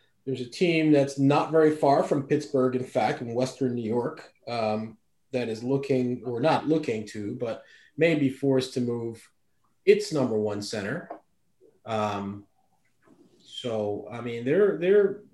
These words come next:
you know, I'm not saying he's gonna go, you know, he's got thirty-one other teams that, that, that'd be interested in, in getting, Evgeny Malkin, but there's, there's people out there that'll take him. And, you know, if they retain some of the salary and stuff, he should be able to.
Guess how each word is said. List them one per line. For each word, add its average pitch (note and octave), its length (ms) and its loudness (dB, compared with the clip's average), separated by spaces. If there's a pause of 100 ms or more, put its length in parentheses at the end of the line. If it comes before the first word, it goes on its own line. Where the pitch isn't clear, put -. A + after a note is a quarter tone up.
(200)
you F3+ 160 -2
know, A2+ 340 -2 (100)
I'm C#3+ 220 0
not C3 240 -2
saying C3+ 300 2
he's A#2 180 -6
gonna A2+ 420 -2 (800)
go, G#2 440 -2
you A#2+ 120 -10
know, G2+ 120 -6
he's G#2 120 -6
got G#2 340 -6 (360)
thirty-one A2 440 -2
other G2+ 200 -4
teams F3 460 0
that, G#2+ 240 -4
that, G2+ 320 -6 (160)
that'd G#2+ 220 -6
be G#2+ 140 -4
interested G2+ 460 -6
in, G2 200 -4
in G2+ 240 -8
getting, G2 400 -6
Evgeny G2+ 540 -10
Malkin, G2 440 -6
but C#3 300 -2 (560)
there's, F#3+ 260 6
there's G#3+ 280 6
people C3+ 320 0
out A#2+ 200 0
there A2+ 180 -2
that'll G#2 240 -2
take G2 260 -6
him. F3 120 0
And, G#3 160 2
you A3 80 6
know, D3+ 160 4
if C#3+ 80 -4
they D#3 140 4
retain C#3+ 380 2
some B2+ 140 -6
of B2 60 -4
the A2 40 -6
salary G#2 400 -6
and G2 80 -8
stuff, G2+ 300 -12
he C3+ 60 -10
should C3+ 220 -10
be A#2 100 -6
able G2+ 220 -4
to. F#2+ 160 -8